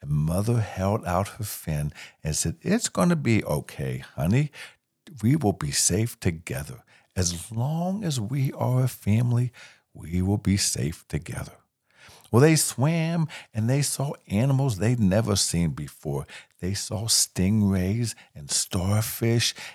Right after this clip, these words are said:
and fish that lit up the sky. She was just having a great time. But suddenly,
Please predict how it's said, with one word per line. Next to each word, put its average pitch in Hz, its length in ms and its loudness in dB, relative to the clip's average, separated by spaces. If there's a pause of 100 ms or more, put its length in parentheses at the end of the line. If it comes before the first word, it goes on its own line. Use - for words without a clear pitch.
(120)
and 76 180 -8
fish - 460 -2
that 73 180 -6
lit 101 400 0
up - 280 -6
the 104 100 -2
sky. 104 640 -2 (200)
She - 360 -2
was 113 280 -2
just - 460 0
having 82 520 0
a - 140 -12
great - 560 -2
time. 78 380 -4 (840)
But - 200 -10
suddenly, - 840 0